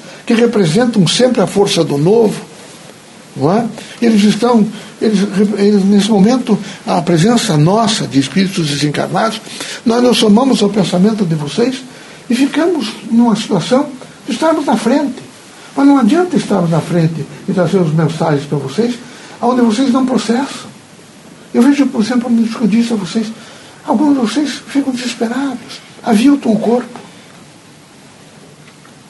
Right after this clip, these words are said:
aviltam todo o sistema moral,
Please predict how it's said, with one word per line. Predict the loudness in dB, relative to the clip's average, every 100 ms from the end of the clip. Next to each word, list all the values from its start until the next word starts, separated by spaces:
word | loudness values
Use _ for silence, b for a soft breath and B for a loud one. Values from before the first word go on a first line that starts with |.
| -20 -20 -20 B B -4
aviltam | 2 2 2 0
todo | 2 0
o |
sistema | -2 -6 -2 -2 2
moral, | 2 2 0 0